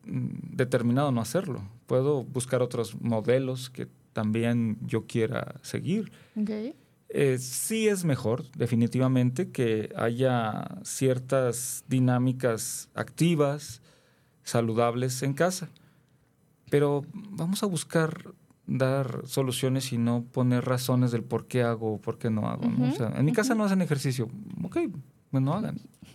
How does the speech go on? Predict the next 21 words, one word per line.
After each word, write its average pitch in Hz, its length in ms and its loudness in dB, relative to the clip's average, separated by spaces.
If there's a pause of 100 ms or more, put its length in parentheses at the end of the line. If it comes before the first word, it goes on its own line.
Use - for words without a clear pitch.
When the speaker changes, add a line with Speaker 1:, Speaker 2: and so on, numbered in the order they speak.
(200)
Speaker 2:
<laughs> - 1300 0
Speaker 1:
Yo, 123 240 2
yo 131 180 2
puedo 131 220 2
hacerlo, 143 420 -2
¿no? 135 360 -6
Speaker 2:
Claro. 226 420 0 (440)
Speaker 1:
¿Mm? 156 100 -4 (260)
Speaker 2:
De-, 220 100 2
¿tendría 262 360 2
que 330 100 -2
ser 302 160 2
entonces 269 460 -4
como 233 260 2
algo 233 480 0 (800)
completamente 240 840 2
de, 190 340 0
de 190 140 -2
convicción 214 640 0
personal? 226 500 0 (1300)
Speaker 1:
Em, 127 480 2